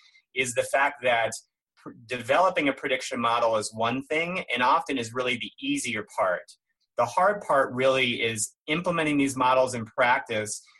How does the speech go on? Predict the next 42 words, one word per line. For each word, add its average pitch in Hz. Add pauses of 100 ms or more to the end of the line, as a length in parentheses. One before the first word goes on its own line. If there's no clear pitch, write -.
(200)
in 123
a 120
way 123
that 113 (140)
clinicians, 123 (320)
um, 110 (100)
uh, 104
it 110
goes 139
to 120
the 120
right 147
clinician 151
and 123
clinicians 127
actually 127
want 120
to -
use 123
them 98 (360)
and 120
then 123
by 143
using 135
them, 113
they're 113
actually 120
improving 113
patient 104
care. 101 (500)
So -
I 123
think 143
some 185
of 175
the 160
important 143
lessons 135
that 123
we've 113
learned 170
then, 113